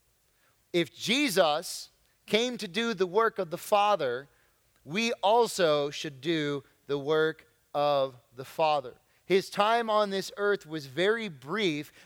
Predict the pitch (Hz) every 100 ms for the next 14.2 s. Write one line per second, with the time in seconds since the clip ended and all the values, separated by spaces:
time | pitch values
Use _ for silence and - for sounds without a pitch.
0 | - 175 170 156 - 254 269 - 165 -
1 | - 185 180 156 175 - - - - _
2 | _ _ _ _ - 139 185 180 160 147
3 | 139 208 214 131 117 _ _ _ 143 127
4 | - 113 - _ _ _ _ _ _ _
5 | _ _ _ _ _ _ 175 196 156 180
6 | 143 185 208 170 139 190 196 151 175 -
7 | 226 220 160 - - - _ _ _ _
8 | _ _ _ - 196 202 196 180 240 208
9 | 165 165 143 175 208 233 - 185 - 208
10 | 226 220 202 175 185 - 220 247 220 151
11 | 104 _ _ _ _ _ _ _ _ _
12 | - 196 160 - - 117 202 240 247 214
13 | 233 196 - _ 156 190 220 233 185 135
14 | -